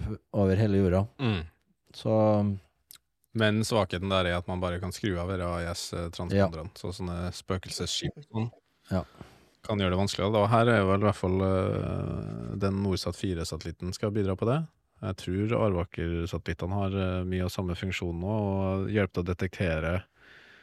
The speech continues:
Speaker 2: skip som skrur av den her A S-transponderen, da.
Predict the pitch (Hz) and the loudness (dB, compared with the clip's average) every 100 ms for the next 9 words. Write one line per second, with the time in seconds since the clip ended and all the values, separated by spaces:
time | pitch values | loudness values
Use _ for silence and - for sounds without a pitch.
0 | _ - 110 104 - 101 - 98 92 85 | _ -2 0 0 0 -2 2 4 6 6
1 | 87 98 98 90 87 87 90 90 90 87 | 4 2 2 2 0 0 0 0 0 -2
2 | - - 87 87 92 87 - - 87 87 | -4 -2 -2 -4 -4 -4 -4 -4 -2 -2
3 | 90 | -2